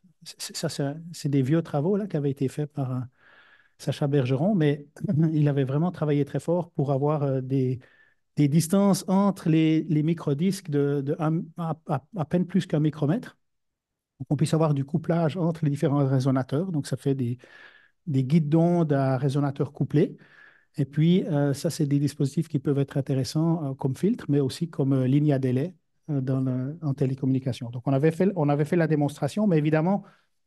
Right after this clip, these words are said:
euh, ces dispositifs-là, c'est toujours compliqué parce qu'il faut coupler la lumière avec des fibres optiques effilées.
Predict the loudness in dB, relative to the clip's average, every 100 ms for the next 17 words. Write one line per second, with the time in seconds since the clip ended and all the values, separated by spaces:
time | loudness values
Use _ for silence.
0 | _ _ _ _ _ -4 -2 0 2 2
1 | 4 2 2 2 -2 0 0 0 0 -2
2 | -6 -6 -6 -2 -2 -2 -2 -4 -2 -2
3 | -2 -4 -8 -2 0 0 -4 -6 -4 0
4 | 0 2 0 0 -2 -4 -4 -2 -2 -2
5 | -2 -2 -2 -2 0 2 0